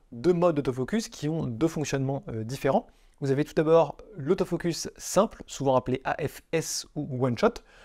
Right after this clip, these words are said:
Quand vous appuyez à mi-course, la mise au point se fait et dès que l'appareil la trouve, il va la verrouiller tant que vous maintenez le déclencheur appuyé comme ça à moitié. Par exemple ici,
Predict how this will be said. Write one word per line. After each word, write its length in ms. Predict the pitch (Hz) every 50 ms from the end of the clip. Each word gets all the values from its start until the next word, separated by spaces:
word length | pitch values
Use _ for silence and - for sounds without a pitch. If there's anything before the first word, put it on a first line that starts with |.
| - - - -
Quand 100 | - 151
vous 140 | 139 131 135
appuyez 360 | 135 - - 139 131 139 - -
à 80 | 185 180
mi-course, 540 | 160 131 - - 202 226 - - - -
la 100 | - 131
mise 140 | 131 127 123
au 40 | 127
point 180 | - - 131 113
se 100 | - 113
fait 280 | - - 185 - - - - - - - -
et 160 | - 139 - -
dès 180 | 143 123 196 196
que 80 | -
l'appareil 240 | 156 - 135 131 135
la 100 | 113 110
trouve, 300 | 101 - - 208 233 220 -
il 140 | - 131 123
va 100 | 123 135
la 120 | 131 120
verrouiller 600 | 113 120 156 208 190 175 160 143 127 143 196 - - _ _ _ _ -
tant 160 | - 226 247
que 120 | 240 -
vous 180 | 180 160 165 180
maintenez 600 | 180 175 185 196 185 185 - 165 165 175 196 196
le 80 | 180 156
déclencheur 640 | 143 139 - - 123 113 - - 190 202 - - -
appuyé 360 | 135 - - - 131 160 180
comme 120 | 131 113
ça 160 | - - 170 147
à 60 | 135
moitié. 300 | 135 135 135 - - - _ _ _ _ _ - - - _ _ _ _ -
Par 140 | - 110 117
exemple 260 | 131 123 147 127 - -
ici, 360 | 127 - - 185 220 247 -